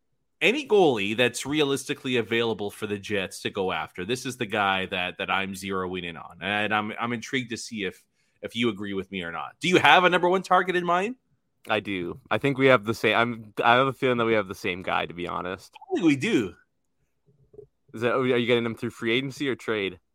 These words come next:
Speaker 1: Oh, oh, it's a trade, baby.
Speaker 2: Oh, I think we got the same guy.
Speaker 1: To me, and it's pretty wild, too, that it's pretty, I mean, not even pretty. I, th-, I think he's on the block and, and ready to go.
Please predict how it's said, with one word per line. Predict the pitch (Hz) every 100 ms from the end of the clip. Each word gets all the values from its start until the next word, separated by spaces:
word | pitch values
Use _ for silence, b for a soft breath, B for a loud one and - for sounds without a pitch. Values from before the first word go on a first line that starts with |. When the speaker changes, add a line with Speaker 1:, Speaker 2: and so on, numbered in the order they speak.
| _ 131
Speaker 1:
Oh, | 156 156 156
oh, | 170 160 147
it's | 131 127
a | 131
trade, | - 139 127
baby. | 82 78 82 - _ -
Speaker 2:
Oh, | 90 90
I | 90 87 95
think | 110
we | 101
got | 104 95
the | 98
same | - 92
guy. | 92 87 87 90 - b 147 _ _ 147 139 143 _ _ _ _ _ _ _
Speaker 1:
To | 160
me, | 151 190 208 165 127 113 110 113
and | 135 147
it's | 147 135 - -
pretty | - 165
wild, | 143 143 143
too, | - 147
that | 127
it's | 113 104 -
pretty, | - - 202 233 165 147 117 104 98 95
I | 104
mean, | 117
not | 151
even | 123 92
pretty. | 87 139 123 87
I, |
th-, | 87 82
I |
think | 95 135 120
he's | 95 87 80
on | 90 95
the |
block | 76 87 101 113
and, | 90 82
and | 73 85 85
ready | 101
to | 85
go. | 80 110 117 80 78